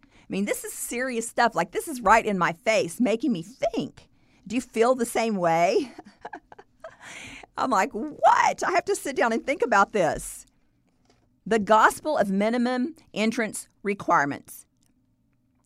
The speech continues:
is what an author called Bonhoeffer calls cheap grace. Wow. He says, "The upshot of cheap grace is that my only duty as a Christian is to leave the world for an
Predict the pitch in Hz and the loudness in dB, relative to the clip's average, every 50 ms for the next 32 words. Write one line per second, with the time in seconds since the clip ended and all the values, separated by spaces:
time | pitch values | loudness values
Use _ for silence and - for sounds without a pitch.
0 | - - _ _ 165 185 190 208 185 180 170 175 180 - - 185 190 214 - 240 | -20 -20 _ _ -6 -4 -2 2 4 4 4 4 2 2 4 6 6 6 4 0
1 | 220 - 254 269 170 175 165 - 180 190 190 208 214 196 - 147 123 135 - 139 | -4 0 0 0 0 0 0 0 2 4 4 4 2 0 0 -2 -2 -2 -4 -6
2 | 131 123 127 - _ _ _ _ - - 156 147 139 135 139 - - - _ _ | -6 -6 -6 -8 _ _ _ _ 0 2 4 4 4 2 0 -2 -8 -18 _ _
3 | _ - - - - - 202 202 196 - - - - _ _ _ _ _ _ _ | _ -10 -8 -6 -6 -6 -6 -8 -8 -12 -16 -20 -20 _ _ _ _ _ _ _
4 | - 135 - 147 156 156 160 143 - - - - - - - - _ _ _ _ | -16 -10 -8 -4 -2 0 0 0 -2 -4 -10 -16 -16 -18 -20 -20 _ _ _ _
5 | _ _ _ _ _ _ _ _ _ _ - 147 165 151 143 127 82 - - _ | _ _ _ _ _ _ _ _ _ _ -4 0 0 0 2 0 -2 -6 -10 _
6 | _ _ - - - _ 180 202 - 202 190 180 175 - - 202 208 - - - | _ _ -20 -20 -12 _ -6 -4 -2 -2 0 0 0 2 4 4 2 2 -2 0
7 | - 226 220 214 - 165 170 - - - 233 254 269 - 196 185 180 165 147 135 | 2 4 4 4 4 0 -2 -6 -8 -10 -10 -10 -10 -10 -6 -2 0 0 2 0
8 | 120 120 131 - - - _ - - - - 175 190 180 - 165 151 151 135 185 | -2 -4 -8 -12 -16 -20 _ -20 -12 -8 -6 -4 -2 0 2 4 4 4 2 2
9 | 214 233 247 208 185 196 196 180 185 185 170 175 165 - 156 156 - - 151 143 | 0 -2 -2 -2 0 0 0 0 0 -2 -4 -6 -6 -6 -6 -6 -4 -4 -6 -6
10 | 143 - - 151 151 156 165 175 185 196 185 160 147 151 139 143 147 - 147 135 | -6 -6 -8 -8 -6 -4 -6 -6 -4 -6 -6 -4 -2 0 0 0 -2 -2 -4 -4
11 | 135 | -4